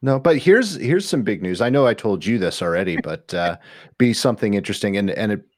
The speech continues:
Speaker 1: um, Zoom, they didn't use Zoom, so, but it still made me think of this. Peyton's last day of school,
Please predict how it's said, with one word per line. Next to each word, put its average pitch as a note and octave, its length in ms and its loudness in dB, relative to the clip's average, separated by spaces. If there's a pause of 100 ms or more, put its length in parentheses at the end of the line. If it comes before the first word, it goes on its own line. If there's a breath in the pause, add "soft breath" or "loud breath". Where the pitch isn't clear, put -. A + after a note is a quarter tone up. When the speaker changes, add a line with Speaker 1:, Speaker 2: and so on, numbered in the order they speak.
(320)
Speaker 1:
um, E2+ 420 -6 (160)
Zoom, B2 460 2
they B2 120 0
didn't B2 260 -2
use G2+ 240 -2
Zoom, E2+ 420 -8
so, E2 460 -4
but G2+ 120 0
it G2+ 140 -4
still G2+ 280 -2
made F2+ 220 -4
me E2 100 -4
think - 260 -6
of D#2 120 -8
this. E2 280 -4 (760 loud breath)
Peyton's C#3 540 0
last G2+ 380 0
day G#2 160 2
of G2+ 120 -4
school, G2 640 -2